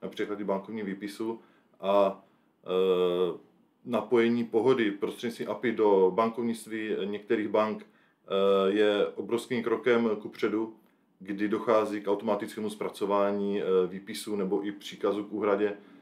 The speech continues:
eh, závazků, což je, eh, jistě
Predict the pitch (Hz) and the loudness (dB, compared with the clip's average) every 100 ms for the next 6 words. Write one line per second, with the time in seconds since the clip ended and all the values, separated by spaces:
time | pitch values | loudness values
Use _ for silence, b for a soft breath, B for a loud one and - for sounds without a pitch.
0 | B - 87 95 92 92 92 101 98 101 | B -8 -2 2 4 4 4 4 2 0
1 | - 104 101 104 - 110 107 104 98 92 | -2 -6 -6 -10 -2 2 2 0 -6 -6
2 | 95 92 90 90 90 82 - - - _ | -2 0 0 0 -2 -4 -8 -20 -20 _
3 | 127 - 127 117 | -12 -2 4 4